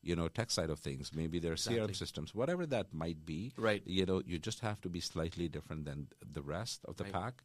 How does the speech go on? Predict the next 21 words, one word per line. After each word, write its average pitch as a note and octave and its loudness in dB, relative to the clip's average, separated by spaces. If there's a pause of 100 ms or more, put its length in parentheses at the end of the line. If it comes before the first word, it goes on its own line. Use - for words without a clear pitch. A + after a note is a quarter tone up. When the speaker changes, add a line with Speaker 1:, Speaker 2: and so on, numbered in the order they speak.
(280)
Speaker 1:
and D#2+ -2
you'll D#2+ -2
always D#2 -2
find D#2 -2
a C#2+ -4
way C#2+ -2
to C#2 -10
do C#2+ -6
well. B1+ -6 (340)
Speaker 2:
I A2+ -2
think, D#3+ -4
uh, A2 0 (140)
this A#2+ -2
difference A#2+ -2
comes A2+ -2
from A2+ -2
just G#2 -6
being G#2 -4
yourself, F#2 -6
man. F2 -10 (180)
Speaker 1:
Yeah. D#2+ -4